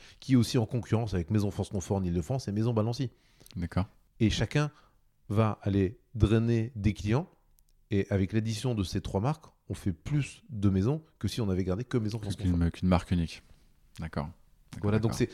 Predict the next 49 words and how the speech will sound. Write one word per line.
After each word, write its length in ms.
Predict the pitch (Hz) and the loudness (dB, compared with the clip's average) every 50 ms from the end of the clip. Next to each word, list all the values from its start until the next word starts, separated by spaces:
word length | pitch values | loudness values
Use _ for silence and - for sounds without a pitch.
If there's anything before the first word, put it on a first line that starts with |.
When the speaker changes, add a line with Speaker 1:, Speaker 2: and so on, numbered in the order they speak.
| - - - | -8 -20 -6
Speaker 1:
c'est 120 | - 120 | -6 -4
plusidos 260 | 104 - 170 147 123 | -2 0 2 2 2
choses, 220 | - - 107 104 101 | 2 2 0 2 2
mais 80 | 104 104 | 2 2
c'est 80 | 98 | 2
aussi 160 | 107 104 - - | 2 0 0 -2
pour 140 | - 98 | -2 -2
ça 80 | - - | 0 0
qu'on 140 | - 120 104 | 2 2 0
a 60 | 98 | 2
créé 160 | - - 107 | 2 2 2
le 80 | 95 98 | 4 4
nom 140 | 101 107 107 | 4 4 2
de 60 | 104 | 4
groupe 260 | 95 107 127 120 - - - - _ - | 4 4 4 4 0 -8 -14 -18 _ -4
Speaker 2:
Ouais. 100 | 90 85 | -2 0
Speaker 1:
Exahome. 420 | 82 87 90 90 104 131 160 160 156 - - _ - _ _ _ _ _ _ _ - | 0 2 4 6 6 6 4 2 -4 -10 -20 _ -20 _ _ _ _ _ _ _ -4
Et 60 | 98 | -2
aujourd'hui, 400 | 90 82 80 78 92 127 160 165 - _ _ | -2 0 -2 -2 -4 -4 -6 -8 -12 _ _
bah, 100 | - 120 | -10 -10
toutes 340 | - - - 160 156 - - | -10 -6 -6 -6 -6 -4 -4
nos 80 | 113 90 | -2 -2
marques 260 | 92 113 127 - - - _ | -2 -2 -4 -6 -12 0 _
portent 180 | - 110 85 | 4 4 6
en 60 | 90 95 | 4 4
Speaker 2:
Rentre, 120 | 98 95 | 4 4
Speaker 1:
marque 120 | 101 98 170 | 4 2 2
Speaker 2:
euh, 40 | 160 | 2
Speaker 1:
caution 320 | 107 - - - 127 135 | 0 2 2 0 0 0
groupe 320 | 117 95 95 104 120 117 - | -2 -2 0 0 4 4 4
Exahome, 440 | 117 98 87 87 87 104 127 151 151 - - _ _ _ | 4 4 4 2 2 2 0 0 -4 -10 -16 _ _ _
Speaker 2:
D'accord. 180 | - 78 92 92 | -8 -6 -4 -4
Speaker 1:
pour 80 | 76 - | -2 -2
quand 60 | 87 87 | 0 2
même 260 | 110 120 120 110 107 - _ _ _ _ | 2 2 0 -2 -4 -8 _ _ _ _
à 60 | 95 | -6
chaque 160 | 87 - 87 - | -6 -6 -4 -2
fois 100 | - 95 | 0 0
montrer 400 | 92 98 98 - - 117 104 95 - - - _ | 0 0 -2 0 2 2 2 2 0 -6 -10 _
une 120 | 110 101 101 | -2 0 0
identité 600 | 101 98 98 92 - - 92 - 104 92 90 92 | 2 2 0 0 -2 -4 -2 2 2 2 2 -2
forte 520 | - - - - 117 107 90 - - - - - - _ _ _ _ - | -6 -12 -2 2 2 2 2 -2 -8 -18 -20 -20 -20 _ _ _ _ -4
et 60 | 92 | -2
une 200 | 87 85 87 92 | -2 0 0 0
offre 260 | 92 85 - - - 80 | 0 0 -2 -4 -8 -6
commerciale, 540 | - - 80 82 76 - - 95 90 82 76 | -6 -4 -4 -4 -6 -6 -4 -4 -4 -4 -4
euh, 220 | 73 69 69 67 69 | -4 -6 -6 -6 -8
différente, 640 | 71 78 87 101 101 - 87 - 104 160 - - - _ _ _ _ _ _ _ _ _ _ - | -8 -8 -8 -6 -4 -4 -4 -4 -6 -8 -10 -14 -20 _ _ _ _ _ _ _ _ _ _ -10
mais 340 | 85 82 87 107 123 139 | -6 -2 0 0 0 0